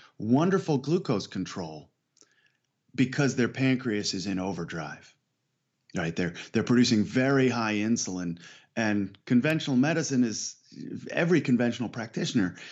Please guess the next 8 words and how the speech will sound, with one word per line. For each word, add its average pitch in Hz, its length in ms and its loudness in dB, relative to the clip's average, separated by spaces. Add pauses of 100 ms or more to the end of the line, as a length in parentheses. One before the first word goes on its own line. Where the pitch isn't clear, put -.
(140)
is 104 220 0
using 131 460 6
the 104 80 2
type 107 280 -4
two 98 240 -2 (240)
diabetes 101 640 0
and 82 140 -8
prediabetes 92 840 0